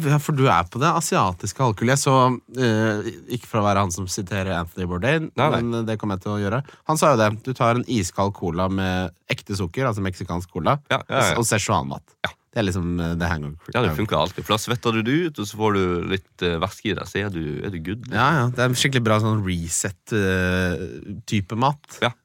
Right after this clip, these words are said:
Speaker 2: ja, ja. Men jeg, jeg må si, jeg henger veldig mye på asiatiske kjøkkenet. Liminal er jo i teorien litt inspirert av, eh, kanskje mer japansk, med tanke på hvordan vi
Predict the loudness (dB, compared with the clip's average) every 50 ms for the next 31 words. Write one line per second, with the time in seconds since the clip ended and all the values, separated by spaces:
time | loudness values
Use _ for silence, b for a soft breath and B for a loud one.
0 | -4 0 2 2 4 2 0 0 -4 -8 -12 -12 -6 -2 0 2 2 4 4 4
1 | 4 2 2 0 -2 -2 -2 0 0 0 0 0 2 2 2 0 0 0 -2 -2
2 | -2 -6 -6 -4 -2 -4 -2 -4 -8 -12 -12 -10 -6 -4 -4 -4 -4 -8 -6 -4
3 | -2 0 0 2 2 2 2 2 0 0 0 0 0 0 0 -2 -2 -6 -10 -14
4 | _ _ _ _ -10 -10 -10 -10 -6 -4 -4 -2 -2 -2 -2 -2 -2 -2 -2 -2
5 | -2 -4 -6 -6 -8 -10 -8 -6 -4 -2 0 0 0 -2 -4 -6 -6 -4 -2 -2
6 | -2 -2 -4 -6 -10 -12 -10 -10 -10 -10 -10 -8 -8 -8 -8 -6 -6 -6 -6 -6
7 | -8 -6 -2 -2 -2 -2 -2 -4 -8 -4 -2 0 0 0 0 -4 -8 -14 -12 -8
8 | -4 -4 -4 -4 -6 -8 -6 -4 -4 -2 -2 -2